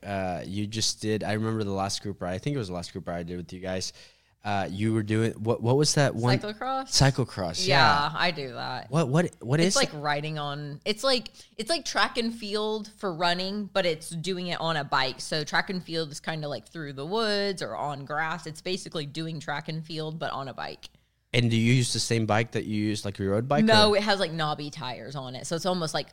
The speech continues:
Speaker 2: like a mountain bike, but, you know, skinnier tires than a mountain bike.
Speaker 1: And do a lot of people that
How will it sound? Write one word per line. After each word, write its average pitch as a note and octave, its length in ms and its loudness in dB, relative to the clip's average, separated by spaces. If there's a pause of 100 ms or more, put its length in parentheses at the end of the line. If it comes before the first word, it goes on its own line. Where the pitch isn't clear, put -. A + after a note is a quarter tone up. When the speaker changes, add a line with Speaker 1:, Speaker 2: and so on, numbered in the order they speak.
(120)
Speaker 2:
like A3+ 200 2
a G#3 60 0
mountain F3 300 2
bike, D#3 280 -2
but, B2+ 300 -6
you D#3+ 140 -10
know, A2+ 100 -10
skinnier C3+ 460 -10
tires A#2+ 340 -8
than A2 100 -12
a F2 40 -16
mountain F#2+ 280 -18
bike. - 300 -20 (220)
Speaker 1:
And A#2 180 0
do A2+ 100 4
a G#2 40 6
lot G#2 240 6
of A#2 80 0
people A#2 300 -2
that G2+ 400 0